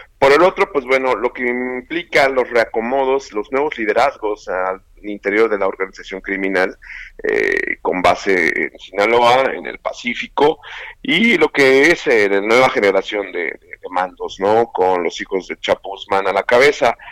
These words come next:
Ese trabajo, pues también, eh, lo pueden ustedes consultar en línea como parte del trabajo de la Organización Editorial Mexicana. Y el otro es el tema de la seguridad, los cuerpos de seguridad, las agencias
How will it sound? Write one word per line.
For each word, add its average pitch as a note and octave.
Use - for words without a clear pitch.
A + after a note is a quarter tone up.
Ese C3+
trabajo, C3
pues A2+
también, G#2
eh, E2
lo D#2+
pueden G2+
ustedes G2
consultar G2+
en G2
línea A#2
como F2
parte -
del F2
trabajo E2
de F2+
la F2
Organización D#2+
Editorial A1
Mexicana. -
Y D3
el F#3
otro G3+
es C3+
el D3+
tema E3+
de A2+
la G#2+
seguridad, A2+
los G#2+
cuerpos C3
de A#2
seguridad, A#2+
las A#2+
agencias A2